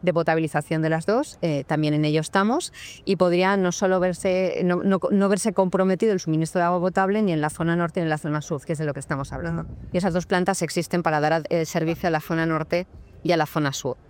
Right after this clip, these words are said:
De forma paralela quiero manifestar, eh, que se ve muy necesario reivindicar al Gobierno de España y concretamente a la Confederación Hidrográfica del Cúcar,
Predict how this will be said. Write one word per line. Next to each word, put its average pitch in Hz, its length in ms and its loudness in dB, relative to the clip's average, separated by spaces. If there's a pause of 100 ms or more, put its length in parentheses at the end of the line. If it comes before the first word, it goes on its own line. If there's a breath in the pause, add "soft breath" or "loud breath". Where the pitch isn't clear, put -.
(360 loud breath)
De 180 100 2
forma 226 260 2
paralela 226 380 2
quiero 190 920 2
manifestar, 180 880 0 (180)
eh, 151 380 0 (340)
que 160 460 0
se - 180 -2
ve 185 140 2
muy 220 180 2
necesario 196 600 0
reivindicar 160 480 0
al 180 100 2
Gobierno 170 320 0
de 170 60 -2
España 170 300 -2
y 165 40 -4
concretamente 156 560 0
a 165 40 2
la 160 100 2
Confederación 156 640 -2
Hidrográfica 160 480 0
del 147 160 -2
Cúcar, 175 460 0